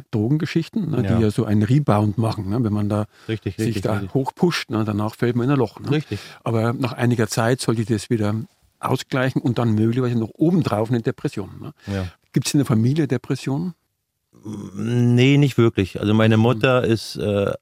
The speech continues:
Speaker 2: einsam, sage ich jetzt mal, aber nicht depressiv.
Speaker 1: Mhm.
Speaker 2: Aber die Kinder sind alle aus dem Haus, sie hat ein
Speaker 1: Mhm.
Speaker 2: großes Haus in Rostock und, äh, da ist sie halt dann, äh,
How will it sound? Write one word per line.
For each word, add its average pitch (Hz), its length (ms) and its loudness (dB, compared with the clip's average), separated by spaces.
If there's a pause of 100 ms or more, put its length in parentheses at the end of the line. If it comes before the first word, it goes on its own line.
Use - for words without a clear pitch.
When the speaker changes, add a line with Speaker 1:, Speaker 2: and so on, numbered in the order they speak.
Speaker 2:
einsam, 131 640 2
sage 120 220 2
ich 120 60 0
jetzt 117 180 -2
mal, 113 180 2
aber 101 160 0
nicht 98 180 -2
depressiv. 107 560 -2 (260)
Speaker 1:
Mhm. 98 400 -10 (200)
Speaker 2:
Aber 95 220 -6
die 92 120 -4
Kinder 107 240 0
sind 95 80 -4
alle 90 160 -4
aus 90 120 -4
dem 87 100 -8
Haus, 110 340 2
sie 101 60 0
hat 92 60 -2
ein 113 60 -6
Speaker 1:
Mhm. 104 40 -2
Speaker 2:
großes 92 300 -2
Haus 95 260 2
in 98 100 0
Rostock 98 420 0
und, 95 240 -2
äh, 87 340 0
da - 120 -4
ist - 140 -8
sie 98 100 0
halt 85 200 -2
dann, 87 280 -2
äh, 82 300 -4